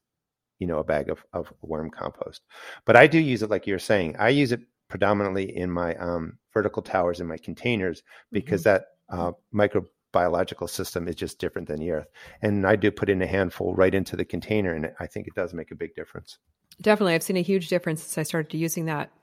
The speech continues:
Speaker 2: several years ago.
Speaker 1: So we are coming to the end of podcast number four. Again, I wanna encourage people, if you have questions or you wanna get in touch with us, go to gardening coast to coast dot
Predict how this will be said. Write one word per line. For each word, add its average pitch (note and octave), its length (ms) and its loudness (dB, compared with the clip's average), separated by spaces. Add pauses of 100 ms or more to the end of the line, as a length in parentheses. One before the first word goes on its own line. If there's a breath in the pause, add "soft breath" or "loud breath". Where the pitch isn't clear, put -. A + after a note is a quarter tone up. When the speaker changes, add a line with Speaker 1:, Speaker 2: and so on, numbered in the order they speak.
(140)
Speaker 2:
several D#3+ 360 -6
years D3+ 220 -2
ago. C#3 240 -6 (1900 soft breath)
Speaker 1:
So A#2 400 10
we C#3+ 220 6
are F3 80 4
coming C#3 320 0
to A#2+ 140 -6
the A2+ 180 4
end C#3 180 6
of A#2 200 2 (280 loud breath)
podcast A2 560 0
number G#2+ 280 -2
four. F#2 600 -2
Again, A#2 340 0
I A2+ 60 4
wanna G#2 400 2
encourage A2 480 0
people, G#2+ 260 0
if - 100 -4
you G#2 80 0
have A2 380 4
questions G2+ 440 -2
or G2+ 60 -2
you F2 140 -4
wanna G2 160 -2
get F#2 180 -2
in F#2 60 -4
touch - 260 -8
with E2 140 -8
us, F#2 180 -6
go F2+ 160 0
to F2 80 -2
gardening F#2+ 400 2
coast - 280 -2
to F#2 60 -12
coast - 440 -6 (120)
dot D2 240 -2